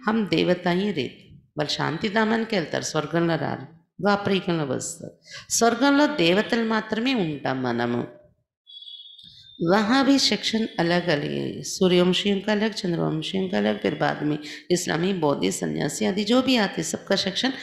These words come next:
अलग अलग बना हुआ है. పరంధామంలో కూడా ఎవరి సెక్షన్ వాళ్ళకు ఉంటుంది అని చెప్తున్నారు బాబా.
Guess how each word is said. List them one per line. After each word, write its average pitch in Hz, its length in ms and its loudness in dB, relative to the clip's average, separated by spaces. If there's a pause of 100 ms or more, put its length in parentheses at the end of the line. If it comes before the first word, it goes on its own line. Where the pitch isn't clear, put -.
(240)
अलग 202 260 4
अलग 185 380 -2
बना 180 340 0
हुआ 147 540 -6
है. 175 100 4
పరంధామంలో 208 880 0
కూడా 180 220 -2 (320)
ఎవరి 175 300 2
సెక్షన్ 233 460 -4
వాళ్ళకు 190 320 -2
ఉంటుంది 151 600 -4
అని 147 100 -4
చెప్తున్నారు 73 580 -6
బాబా. 67 320 -4